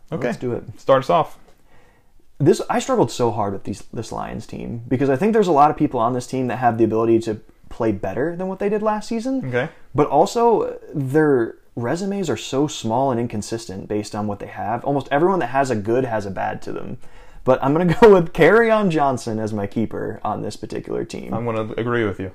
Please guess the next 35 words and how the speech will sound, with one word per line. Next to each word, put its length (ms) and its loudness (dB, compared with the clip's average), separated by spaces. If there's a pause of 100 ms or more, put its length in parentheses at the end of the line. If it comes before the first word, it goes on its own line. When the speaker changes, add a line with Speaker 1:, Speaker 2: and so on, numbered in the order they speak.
(280)
Speaker 2:
Okay. 440 -4
Speaker 1:
Let's 140 -10
see 60 0
if 60 -2
we 120 0
can 80 0
agree 260 0
all 200 4
the 40 6
way 100 4
through. 340 -2 (100)
It'll 120 -6
be 100 -4
interesting. 380 -8 (220)
Speaker 2:
I, 640 -12 (460)
yeah, 220 -8
we 120 -4
might. 340 -8 (180)
There's 160 -12
a 60 -12
chance, 340 -16
I 60 -14
guess. 280 -16 (500)
But 180 0
he's 180 2
ranked 200 0
at, 80 -2
right 140 6
now 140 2
at 80 -2
thirty-five, 520 4
sixteenth 480 -6
best 240 -2
running 220 -6
back. 300 -10